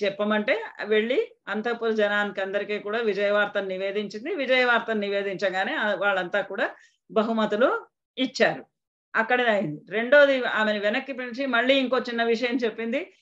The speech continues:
"నువ్వు ఇరావతి వద్దకు వెళ్ళి నేను సత్యం నుండి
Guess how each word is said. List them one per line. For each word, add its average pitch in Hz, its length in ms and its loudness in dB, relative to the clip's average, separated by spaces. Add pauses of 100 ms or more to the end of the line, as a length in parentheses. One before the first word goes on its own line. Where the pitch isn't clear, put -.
(200)
"నువ్వు 233 160 -4
ఇరావతి 226 540 4
వద్దకు 202 480 0
వెళ్ళి 220 520 -2 (340)
నేను 240 420 -2
సత్యం 247 600 -2
నుండి 262 640 -2